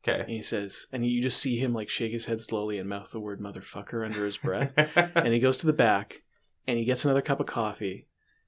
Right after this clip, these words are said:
Speaker 2: And then he, like, you're watching him through that slit where you can see the kitchen. And
Speaker 1: Yeah.
Speaker 2: he's, like, talking animatedly to one of the cooks.
Speaker 1: Right.
Speaker 2: And he keeps pointing out the window at you.
Speaker 1: Right.
Speaker 2: And then the cook looks at you and his, like, eyes narrow to slits. And he
Speaker 1: Right.
Speaker 2: just shakes his head slowly.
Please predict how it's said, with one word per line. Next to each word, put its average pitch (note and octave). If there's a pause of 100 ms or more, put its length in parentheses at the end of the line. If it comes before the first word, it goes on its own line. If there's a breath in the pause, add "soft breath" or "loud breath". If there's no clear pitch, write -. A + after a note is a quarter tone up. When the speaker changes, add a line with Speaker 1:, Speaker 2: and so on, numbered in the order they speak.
(200)
Speaker 2:
And A#2
then A#2
he, A#2+
like, A2
you're C#3+
watching B2
him D3
through C3+
that G#2
slit B2+
where C3+
you A#2+
can A#2+
see -
the A#2
kitchen. E3+
And A#2+
Speaker 1:
Yeah. A2+
Speaker 2:
he's, A2+
like, G#2+ (200)
talking C#3
animatedly A2
to G#2
one A2+
of G#2
the G2+
cooks. -
Speaker 1:
Right. A2
Speaker 2:
And A2
he A#2+
keeps -
pointing C#3
out B2
the A#2+
window A#2+
at D3+
you. D3 (200)
Speaker 1:
Right. F#3+ (280 loud breath)
Speaker 2:
And B2+
then B2+
the A2+
cook D3
looks B2
at G#2
you A2
and G2+
his, G2+
like, G#2
eyes G#2+
narrow G#2+
to F#2
slits. -
And A2+
he G2
Speaker 1:
Right. A#2
Speaker 2:
just G#2
shakes G#2+
his A2+
head G#2
slowly. A#2+